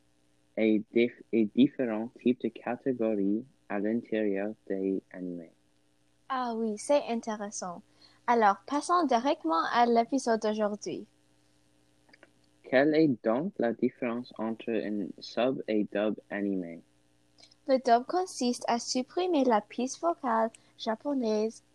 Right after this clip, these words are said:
Speaker 2: originale d'un animé donné et à la remplacer par la langue de votre choix. Le sub consiste à laisser les voix japonaises et à ajouter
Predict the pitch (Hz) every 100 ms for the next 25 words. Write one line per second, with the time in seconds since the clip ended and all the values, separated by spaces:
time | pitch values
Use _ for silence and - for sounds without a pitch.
0 | _ - 233 247 254 302 254 226 214 214
1 | 214 - 202 214 240 214 202 196 190 180
2 | 180 208 - _ _ _ - 220 214 220
3 | 220 226 247 - 320 339 - 202 214 -
4 | - - 220 220 _ _ - 214 202 196
5 | 196 208 269 285 - 208 202 208 214 220
6 | - 202 - - _ _ _ _ _ _
7 | _ _ - 240 233 - 311 269 262 -
8 | 254 233 - 220 - 214 214 208 262 311
9 | 320 339 285 214 208 220 220 220 285 269
10 | 202 220 - _ _ _ _ _ - 226
11 | - 208 - 220 226 294 - 226 214 226